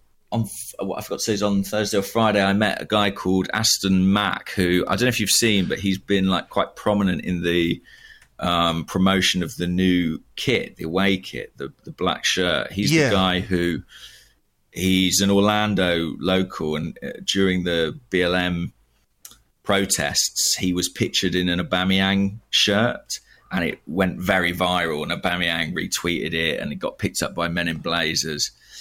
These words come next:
Speaker 1: And his story is kind of amazing. It, it, basically, he, he was going out to the protest. He saw it all kicking off around him,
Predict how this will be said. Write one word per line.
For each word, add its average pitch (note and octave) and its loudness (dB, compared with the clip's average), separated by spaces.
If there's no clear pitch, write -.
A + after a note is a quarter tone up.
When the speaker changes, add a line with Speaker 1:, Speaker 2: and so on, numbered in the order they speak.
Speaker 1:
And E2 -4
his F2+ 0
story A2 4
is E2+ 0
kind F#2 -2
of E2 -2
amazing. E2+ 0
It, C#2 2
it, - -6
basically, F2 0
he, D#2+ -4
he F#2 -2
was E2+ -2
going G#2 4
out F#2+ 0
to - -2
the E2+ -8
protest. F2+ 0
He D#2 -4
saw F#2 4
it - 0
all - -4
kicking F#2 -4
off D#2 -4
around E2 -2
him, D2 -8